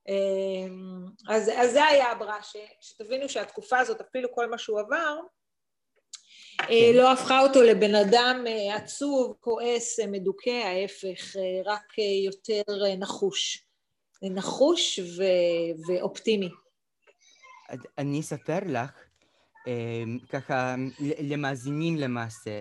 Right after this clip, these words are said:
Speaker 2: שלקריאה נוספת,
Speaker 1: כן.
Speaker 2: יש את הספר חרוזים שחורים, אה,
Speaker 1: כן.
Speaker 2: שאני מאוד ממליצה עליו, שכתב,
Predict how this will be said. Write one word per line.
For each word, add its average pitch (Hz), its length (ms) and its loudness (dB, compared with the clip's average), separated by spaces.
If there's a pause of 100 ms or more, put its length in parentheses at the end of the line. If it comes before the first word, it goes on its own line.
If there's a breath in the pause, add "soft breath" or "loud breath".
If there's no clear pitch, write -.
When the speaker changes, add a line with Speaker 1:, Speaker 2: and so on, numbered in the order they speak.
Speaker 2:
שלקריאה 135 840 -6
נוספת, 139 680 -2 (320 soft breath)
Speaker 1:
כן. 170 140 0
Speaker 2:
יש 151 160 -2
את 175 120 -6
הספר 170 540 0 (560)
חרוזים 170 500 2
שחורים, 160 600 0 (1040)
אה, 123 260 -4
Speaker 1:
כן. 120 80 -10 (720)
Speaker 2:
שאני 131 340 -2
מאוד 131 260 -2
ממליצה 127 400 -2
עליו, 113 300 -2 (260)
שכתב, 113 580 -8